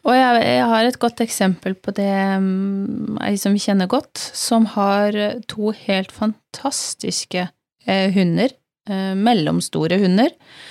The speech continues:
Eh, vet ikke om noen som er mer kosete, eh, leikende, snille, lydige på alle måter, eh, hvor hun var ute og lufta de, og det kommer en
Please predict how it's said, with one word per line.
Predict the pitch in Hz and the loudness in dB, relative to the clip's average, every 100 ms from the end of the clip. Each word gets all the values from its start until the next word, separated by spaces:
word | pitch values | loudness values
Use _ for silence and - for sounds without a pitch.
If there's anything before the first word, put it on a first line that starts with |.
| - - - - _ | -20 -20 -20 -20 _
Eh, | 262 233 233 220 214 214 | 0 2 2 2 0 0
vet | 214 190 196 | 0 0 0
ikke | 202 | 0
om | 214 214 | 2 4
noen | 190 185 | 4 2
som | 202 | 2
er | 196 | 4
mer | 196 175 190 | 4 2 0
kosete, | - 208 160 - 160 160 - 180 180 180 180 185 | -2 -2 -2 -6 -6 -8 -2 0 2 2 0 -2
eh, | 185 185 | 0 0
leikende, | 185 190 185 170 - - 151 165 | 2 0 0 -2 -10 -10 -8 -8
snille, | - - 190 160 165 180 - 202 | -6 0 2 2 -2 -6 -4 0
lydige | 196 185 175 185 - | 2 2 -2 -6 -6
på | 208 | -2
alle | 220 190 180 | 0 0 2
måter, | 190 170 - 220 262 262 - | 0 -2 -2 -2 0 -2 -2
eh, | 196 208 208 202 | -2 0 0 -2
hvor | 202 202 | -2 -2
hun | 202 | -2
var | 202 202 | 0 0
ute | 208 175 - | 0 -2 -4
og | 180 196 | -4 -2
lufta | 196 - - 185 | -4 -8 -6 -2
de, | 247 | 0
og | 247 | 0
det | 240 | -2
kommer | - 165 175 185 | -2 -2 0 -2
en | - 220 247 | 0 2 2